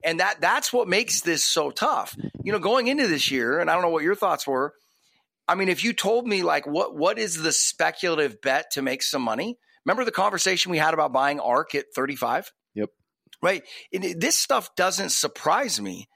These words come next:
Speaker 1: The reason we haven't done it is the environmental, the environment does not favor it. The underlying fundamentals don't favor it.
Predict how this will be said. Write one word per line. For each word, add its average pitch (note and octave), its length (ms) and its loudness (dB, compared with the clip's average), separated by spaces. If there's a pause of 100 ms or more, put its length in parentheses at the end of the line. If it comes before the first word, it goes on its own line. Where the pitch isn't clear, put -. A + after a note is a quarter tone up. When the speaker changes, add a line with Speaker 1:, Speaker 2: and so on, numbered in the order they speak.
(240)
Speaker 1:
The F3+ 100 0
reason G#3+ 460 0
we F3+ 140 -2
haven't C3+ 440 0
done F#3+ 240 2
it G#2+ 180 -8 (520)
is E3+ 340 0 (600)
the F#3 160 0
environmental, E3 920 2
the D3 240 -2
environment D#3 680 0
does A#2+ 200 0
not C#3+ 240 0
favor A2 360 -2
it. G#3+ 100 -4 (480)
The E3+ 160 0
underlying E3+ 500 2
fundamentals C#3+ 1000 0
don't G#2 260 -4
favor G2+ 340 -4
it. F#3+ 140 -2